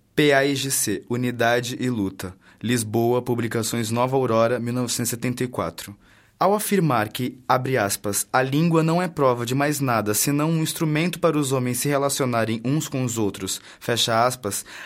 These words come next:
Amilcar Cabral deixava de perceber, lamentavelmente, a natureza ideológica da linguagem, que não é algo neutro como lhe pareceu no texto citado.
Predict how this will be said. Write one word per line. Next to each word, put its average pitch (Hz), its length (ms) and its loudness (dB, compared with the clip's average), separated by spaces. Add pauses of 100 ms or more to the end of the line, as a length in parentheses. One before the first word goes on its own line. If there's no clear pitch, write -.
Amilcar 185 460 2
Cabral 143 400 4
deixava 143 400 2
de 135 80 -4
perceber, 139 440 0
lamentavelmente, 143 960 0 (260)
a 127 80 0
natureza 131 460 0
ideológica 143 640 4
da 139 140 0
linguagem, 101 600 0 (320)
que - 120 0
não 180 200 2
é 185 60 4
algo 170 340 4
neutro 156 360 2
como 156 200 0
lhe 151 80 4
pareceu 147 480 0
no 147 120 0
texto 139 260 -2
citado. 90 560 -4